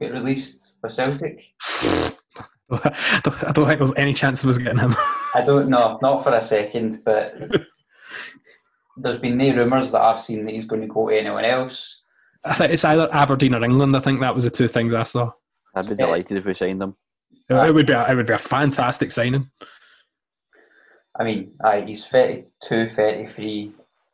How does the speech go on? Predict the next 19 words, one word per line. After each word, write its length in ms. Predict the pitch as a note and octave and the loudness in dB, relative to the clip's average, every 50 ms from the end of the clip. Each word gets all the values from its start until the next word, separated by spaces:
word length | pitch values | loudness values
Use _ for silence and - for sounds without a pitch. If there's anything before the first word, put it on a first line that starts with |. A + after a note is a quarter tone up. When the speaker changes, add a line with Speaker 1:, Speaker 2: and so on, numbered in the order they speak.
| _ _ _ _ _ - - | _ _ _ _ _ -14 -6
Speaker 1:
probably 220 | - A2+ G#2 G#2+ | -4 0 2 2
lost 400 | G2+ G2 G#2+ G#2+ A2 G#2+ - - | 0 2 0 0 0 0 0 -6
a 40 | G#2 | -4
bit 220 | - G#2+ - G2+ | -2 0 0 0
of 80 | A2 G#2+ | 0 -2
a 40 | - | -4
step, 440 | - - G#2 G#2+ A2 A2 A2 - - | -4 -6 -2 0 2 0 0 -2 -6
so 340 | - A2 G#2+ G2+ - - _ _ _ | -4 -4 -4 -4 -6 -12 _ _ _
it 340 | - - - - - - - | -20 -20 -18 -16 -16 -14 -14
might 200 | - A2 A2 - | -12 -14 -14 -12
go 160 | - A2+ A2+ | -12 -10 -8
in 60 | A2+ | -6
our 160 | A2+ A2 A2 - | -6 -6 -6 -2
favour. 460 | A2+ A2+ A#2 A#2 B2+ B2+ B2+ B2+ - _ - | -2 -2 -2 0 0 -2 -2 -2 -10 _ -8
Um, 380 | A2 A2 A2+ G#2+ G#2 G#2 G2+ - | -6 -4 -2 -4 -4 -6 -8 -6
but 120 | B2 A2 - | -4 -2 0
Speaker 2:
Mm-hmm. 60 | - | 0
Speaker 1:
aye, 140 | G2 G2 G2 - _ _ _ _ _ | 0 0 -2 -6 _ _ _ _ _
maybe 440 | - A#2+ A2+ G#2+ A2+ G#2+ G#2+ - - | -6 -4 -2 0 0 0 0 -2 -2